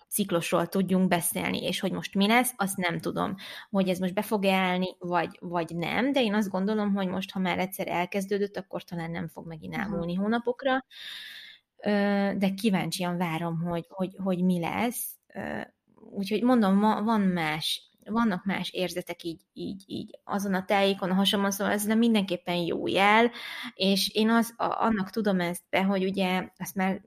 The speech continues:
Speaker 1: többször említettem nektek régen is, hogy ugye sokkal kevesebbet szopiznak már a gyerekek, igaz, éjszaka még azért van, hogy nagyon sokat vannak cicin, attól függ, hogy milyen, ho-, hogy alszanak, mennyire mélyen,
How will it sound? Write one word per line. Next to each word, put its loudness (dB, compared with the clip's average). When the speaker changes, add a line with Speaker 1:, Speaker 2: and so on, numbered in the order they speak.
Speaker 1:
többször -4
említettem -4
nektek -8
régen 0
is, -2
hogy -2
ugye 4
sokkal 2
kevesebbet 2
szopiznak -2
már -2
a 0
gyerekek, 2
igaz, 6
éjszaka 0
még 8
azért 4
van, 6
hogy 0
nagyon 4
sokat 2
vannak 4
cicin, 2
attól 0
függ, -6
hogy 0
milyen, -2
ho-, -2
hogy 0
alszanak, 0
mennyire 2
mélyen, 0